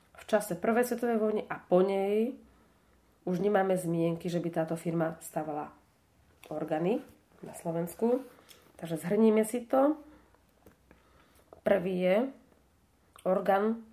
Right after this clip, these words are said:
v kostole svätého Juraja v Muráni, rok tisíc osemsto deväťdesiat šesť.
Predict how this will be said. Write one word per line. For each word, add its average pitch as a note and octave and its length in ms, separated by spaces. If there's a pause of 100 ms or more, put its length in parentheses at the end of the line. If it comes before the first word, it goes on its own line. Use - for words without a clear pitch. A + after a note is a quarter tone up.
(260)
v - 160
kostole G3 400
svätého F3+ 340
Juraja E3 380 (100)
v D#3 140
Muráni, E3 540 (1080)
rok E3 240
tisíc F3 300
osemsto E3+ 340
deväťdesiat D#3+ 400
šesť. - 420